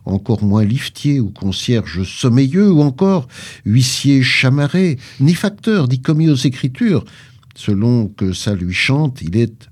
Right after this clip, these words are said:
ouvrier. Selon que ça lui plaît, il est paysan. Selon que ça nous chante, entrepreneur. Selon que ça nous plaît, fermier. Bref, il veut être tout cela qui le rapproche de l'homme simple.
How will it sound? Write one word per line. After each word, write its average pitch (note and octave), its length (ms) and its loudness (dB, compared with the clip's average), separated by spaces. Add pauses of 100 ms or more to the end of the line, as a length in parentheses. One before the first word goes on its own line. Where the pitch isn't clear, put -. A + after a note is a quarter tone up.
ouvrier. F2 540 0 (400)
Selon F#3+ 340 4
que F3+ 160 2
ça D#3+ 160 0
lui D#3 200 0
plaît, G#3+ 440 0
il A#2 140 2
est D3 160 2
paysan. B2+ 720 -2 (340)
Selon A2 380 -2
que G2 120 -6
ça E3 180 -2
nous E3 120 0
chante, G#2+ 520 -4 (140)
entrepreneur. B2 720 0 (380)
Selon G#2 360 -2
que G#2 160 -6
ça F2+ 180 -4
nous G2+ 140 -2
plaît, G#2+ 380 -2 (160)
fermier. F#2+ 580 -4
Bref, - 340 -2 (320)
il E3 140 2
veut G#3+ 200 2
être A#3 300 0
tout G#3 260 -2
cela G3 380 -2
qui D#3+ 160 -2
le C3+ 120 2
rapproche D3 580 -2
de D3+ 100 2
l'homme G#3+ 380 0 (100)
simple. G#2 640 -2